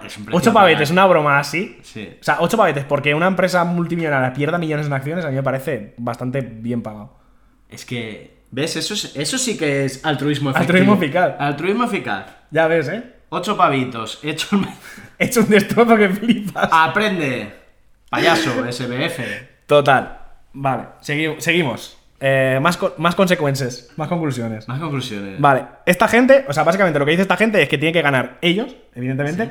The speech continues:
Speaker 2: tienen que ganar lo máximo posible para poder donar lo máximo posible también. ¿Qué pasa? Que esto tiene una, una vertiente un poco shady,
Speaker 1: Mm.
Speaker 2: que es en plan, puedo hacer lo que quiera para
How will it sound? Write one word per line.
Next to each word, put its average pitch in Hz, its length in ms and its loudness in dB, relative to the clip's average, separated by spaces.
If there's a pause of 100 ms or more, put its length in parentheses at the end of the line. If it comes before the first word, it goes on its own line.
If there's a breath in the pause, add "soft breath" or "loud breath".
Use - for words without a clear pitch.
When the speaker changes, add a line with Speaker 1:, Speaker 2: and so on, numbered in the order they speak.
Speaker 2:
tienen 170 180 0
que 170 40 2
ganar 143 180 4
lo 147 100 4
máximo 196 240 4
posible 202 300 4
para 175 120 4
poder 151 260 2
donar 175 260 2
lo 175 80 2
máximo 131 240 -2
posible 127 200 -2
también. 175 380 2 (1120)
¿Qué 165 120 -2
pasa? - 420 -6 (600)
Que 156 100 -4
esto 175 200 -2
tiene 190 260 2
una, 175 400 2
una 170 180 2
vertiente 185 640 2
un 165 180 -8
poco 185 220 0
shady, 185 540 -2 (380)
Speaker 1:
Mm. 107 340 -12
Speaker 2:
que 160 80 2
es 156 80 2
en 139 140 4
plan, 131 360 2 (640)
puedo 165 180 6
hacer 202 120 4
lo 196 80 0
que 180 80 -6
quiera 180 200 0
para 127 80 0